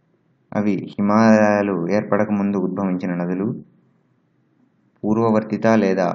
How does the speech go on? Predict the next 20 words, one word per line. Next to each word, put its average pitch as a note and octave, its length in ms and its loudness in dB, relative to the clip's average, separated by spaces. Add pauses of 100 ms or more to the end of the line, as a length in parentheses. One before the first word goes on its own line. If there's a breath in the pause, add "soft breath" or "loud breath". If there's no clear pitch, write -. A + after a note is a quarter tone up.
(140)
పూర్వ G2+ 180 0
హిమాలయ F#2+ 400 0
నదులు F#2 280 -2
అని F#2 140 0
వీటిని F2 220 -4
అంటారు. E2 420 -6 (580)
ఉదాహరణ F2+ 720 0
సింధు, G2 560 -4 (280)
బ్రహ్మపుత్ర, F#2+ 600 -6
అలకనంద, F#2 760 -4 (1400)
గండక్, G2+ 480 -4 (460)
కోసి G2+ 280 -4 (220)
మరియు F#2+ 240 -2
అరుణా F#2+ 260 0
నదులు. D#2+ 300 -6 (2250)
హిమాలయాలు A#2+ 680 4 (100)
ఆవిర్భవించిన A2 580 2
తర్వాత G2+ 680 0 (420)
ఉద్భవించిన G#2+ 500 0
నదులను G2+ 480 -2